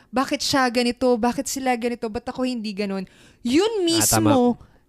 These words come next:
Speaker 1: it goes to show, eh, yun yung sa, ano yun?
Speaker 2: Indication yun, no?
Speaker 1: Indication yun. Ano yung Netflix series?
Speaker 2: The Social Dilemma.
Speaker 1: The Social Dilemma.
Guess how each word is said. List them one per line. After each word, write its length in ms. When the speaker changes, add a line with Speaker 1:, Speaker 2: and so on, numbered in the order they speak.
Speaker 1:
it 240
goes 300
to 80
show, 180
eh, 160
yun 200
yung 180
sa, 280
ano 140
yun? 140
Speaker 2:
Indication 420
yun, 220
no? 180
Speaker 1:
Indication 560
yun. 160
Ano 160
yung 220
Netflix 560
series? 360
Speaker 2:
The 120
Social 420
Dilemma. 300
Speaker 1:
The 80
Social 340
Dilemma. 460